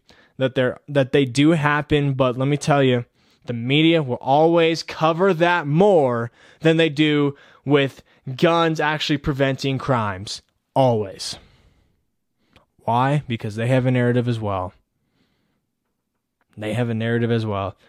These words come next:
Do not believe the media. Do not trust them. Do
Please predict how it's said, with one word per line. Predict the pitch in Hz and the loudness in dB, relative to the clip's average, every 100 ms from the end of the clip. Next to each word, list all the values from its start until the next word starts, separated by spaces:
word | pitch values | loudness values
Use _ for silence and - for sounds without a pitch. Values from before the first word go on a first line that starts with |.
| _ _ 113 | _ _ -12
Do | 107 139 | 0 2
not | 170 180 | 2 2
believe | 156 151 160 | 2 4 4
the | 151 | 4
media. | 143 139 139 135 - - _ _ _ | 2 2 2 0 -4 -20 _ _ _
Do | 151 160 180 | 2 4 4
not | 185 170 165 151 | 4 2 0 -2
trust | - 151 139 - | 0 0 0 -2
them. | 139 127 123 - _ _ _ _ - | -2 0 -4 -8 _ _ _ _ 0
Do | 151 165 170 175 | 2 4 4 2